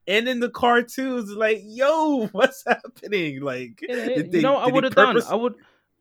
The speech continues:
Speaker 2: if, if I was a director or whatever, I would have flipped that on its head. I wouldn't have the classical Supergirl, you know, um, Miss America body and Miss America hair and da da da.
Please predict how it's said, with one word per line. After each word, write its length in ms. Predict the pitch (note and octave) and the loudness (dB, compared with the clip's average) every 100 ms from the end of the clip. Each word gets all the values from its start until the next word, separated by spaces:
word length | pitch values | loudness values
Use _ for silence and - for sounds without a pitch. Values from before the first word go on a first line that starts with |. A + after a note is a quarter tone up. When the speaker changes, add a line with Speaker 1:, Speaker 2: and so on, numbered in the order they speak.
| _ - | _ -8
Speaker 2:
if, 180 | G3 - | -8 -6
if 160 | E3+ | -6
I 100 | A#3 | -2
was 100 | B3 | -4
a 60 | A3 | -4
director 480 | G3 F#3+ F3 D#3 D3+ | -2 -2 -2 -4 -4
or 40 | |
whatever, 240 | A#2+ A2 C3+ | -2 -2 -2
I 40 | |
would 80 | C#3+ | -4
have 100 | C3+ | -4
flipped 360 | - G3 F3 C#3 | -10 -8 -6 -6
that 100 | A2+ | -6
on 140 | C3 | -6
its 180 | A#2+ - | -8 -8
head. 180 | D3 A2 | -8 -6
I 120 | G#2+ | -8
wouldn't 300 | D3 F3 D#3 | -6 -6 -6
have 200 | D#3 C#3 | -8 -8
the 100 | C3+ | -12
classical 460 | - D#3 C#3 C3+ | -8 -8 -8 -10
Supergirl, 920 | B2 - C#3 C3 A#2+ A2+ A2+ A2+ A2+ A2 _ | -10 -8 -10 -8 -8 -4 -2 -2 -6 -10 _
you 160 | F#2+ A2+ | -12 -8
know, 380 | G#2+ G2+ G#2+ G#2+ _ _ _ _ | -4 -4 -4 -8 _ _ _ _
um, 440 | G#2 G#2+ G#2 G#2+ - | -8 -6 -4 -6 -10
Miss 300 | G#2 A#2 B2 | -8 -8 -6
America 720 | B2 A2 A2+ A2 G#2+ A2 G#2 G2+ _ _ _ | -6 -2 -2 -2 -4 -4 -4 -8 _ _ _
body 460 | G2 A2 G2+ G#2 | -4 -2 0 -2
and 180 | G2+ G2 | -2 -2
Miss 160 | A2 - | -6 -6
America 440 | A2+ A2 G#2 G#2+ | -6 -4 -4 -6
hair 340 | G2+ G#2 G2+ G2 | -6 -4 -2 -4
and 120 | F2+ | -4
da 120 | A2+ | -6
da 100 | G#2+ | -2
da. 140 | G#2 | -2